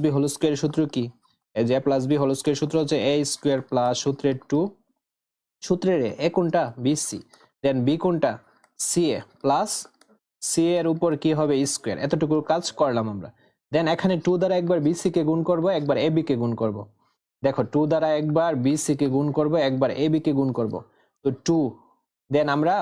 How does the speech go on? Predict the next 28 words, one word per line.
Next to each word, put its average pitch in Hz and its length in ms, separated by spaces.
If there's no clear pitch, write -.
এই 127 120
এটাকে 160 320
আগে 143 240
দিই, 95 120
then 135 140
বি 147 100
এ, - 100
বি 175 100
এ, - 20
দুইটা 160 300
বি 135 140
কিন্তু, 117 260
দুইটা 156 240
বি 139 140
গুণ 143 180
দিলে 151 200
হবে 131 140
বি 135 80
স্কয়ার। - 280
আর 139 160
কি 147 80
আছে? 139 200
সি। 139 160
তো 127 40
প্লাসের 135 440
টু 151 120
এ - 20
বি 135 120